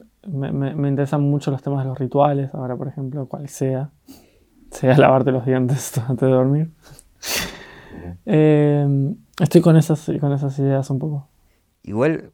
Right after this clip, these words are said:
Speaker 2: por ahí me, por ahí me equivoco, es una apreciación muy personal, ¿no? Pero yo creo que, que hay, hay un lugar en el, en el que veo que, que, que estás encarando que es muy interesante,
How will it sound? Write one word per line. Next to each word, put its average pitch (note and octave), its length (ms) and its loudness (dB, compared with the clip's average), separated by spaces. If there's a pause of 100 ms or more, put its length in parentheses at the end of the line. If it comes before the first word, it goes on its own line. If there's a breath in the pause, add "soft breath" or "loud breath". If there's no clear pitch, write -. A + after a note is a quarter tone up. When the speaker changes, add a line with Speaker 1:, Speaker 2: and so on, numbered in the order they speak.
Speaker 2:
por G2 120 -2
ahí A#2 60 0
me, A#2+ 140 -4
por G2+ 240 -6
ahí A2+ 60 -4
me A#2+ 100 -4
equivoco, G2+ 340 -2
es E2 120 -14
una F2+ 100 -8
apreciación E2 300 -10
muy E2+ 140 -10
personal, D#2+ 480 -12
¿no? G2 200 -16 (1000)
Pero E2+ 140 -12
yo G2 120 -12
creo G2 280 -2
que, E2+ 460 -6 (1600 soft breath)
que G#2+ 140 -6
hay, A2 180 -2
hay A2+ 200 -2
un G#2+ 120 -2
lugar G#2 340 2
en A2+ 160 -4
el, F#2 340 -8
en F2 160 -12
el E2+ 200 -8
que F2 160 -10
veo G2+ 300 -2
que, E2+ 640 -6 (100)
que, D#2 300 -14
que - 100 -20
estás F#2+ 220 -14
encarando G2 440 -8
que F2 100 -8
es E2+ 60 -10
muy F2 180 -10
interesante, G2 760 -10